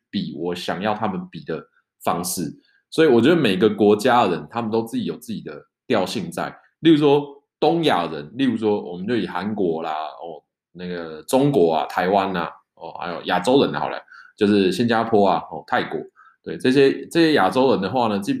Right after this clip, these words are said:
东亚人的话呢，基本上你就跟他们讲说，“哎，我现在就是以业绩为上，对，我现在做这件事呢，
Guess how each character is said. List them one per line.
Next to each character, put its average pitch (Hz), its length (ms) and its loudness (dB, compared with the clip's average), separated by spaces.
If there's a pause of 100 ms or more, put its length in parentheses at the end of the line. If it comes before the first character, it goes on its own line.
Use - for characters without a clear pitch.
东 156 220 0
亚 90 180 0
人 80 140 -8
的 82 80 -10
话 107 160 -2
呢， 180 60 -6
基 160 100 -6
本 143 100 -2
上 127 220 -2
你 92 60 -6
就 117 80 -4
跟 135 100 -6
他 131 80 -2
们 127 100 -4
讲 95 220 -2
说 101 260 0
，“哎， 131 280 -2
我 95 100 -4
现 131 140 -6
在 139 80 -4
就 135 80 -4
是 123 100 -2
以 85 140 -6
业 120 180 6
绩 117 220 -2
为 87 160 2
上， - 180 -2 (460)
对， 107 120 4
我 95 140 2
现 147 140 0
在 147 80 0
做 147 200 2
这 135 120 2
件 131 120 2
事 131 220 -4
呢， 101 240 2